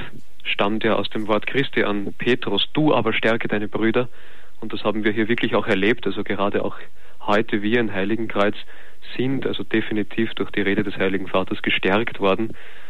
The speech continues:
und auch bestärkt in dem, was wir tun, unser Bemühen um die Liturgie und vor allem um dieses Verständnis, ähm, was und wer Kirche eigentlich ist. Ich glaube, das ist das, was im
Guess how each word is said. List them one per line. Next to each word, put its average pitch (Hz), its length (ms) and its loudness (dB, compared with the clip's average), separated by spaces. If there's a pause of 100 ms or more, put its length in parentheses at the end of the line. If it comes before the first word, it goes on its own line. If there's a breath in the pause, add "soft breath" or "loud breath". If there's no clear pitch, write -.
(320 loud breath)
und 101 340 -2 (220)
auch 104 160 -2
bestärkt 117 600 2
in 107 100 0
dem, 110 160 0
was 107 160 0
wir 107 140 -2
tun, 131 260 2
unser 113 180 -2
Bemühen 113 360 0
um 110 100 0
die 110 80 0
Liturgie 107 640 0 (420 loud breath)
und 107 140 -4
vor - 260 2
allem 123 220 4
um 120 100 -2
dieses 113 240 0 (100)
Verständnis, 104 880 0 (680 loud breath)
ähm, 98 380 -2 (120)
was 107 360 -2
und 107 200 -2
wer 104 280 4
Kirche - 360 0
eigentlich 104 360 0
ist. 127 280 -2
Ich 110 100 -2
glaube, 101 200 0
das - 160 -2
ist 107 180 -2 (440 loud breath)
das, 107 180 0 (400)
was 104 180 2 (220)
im 113 140 -4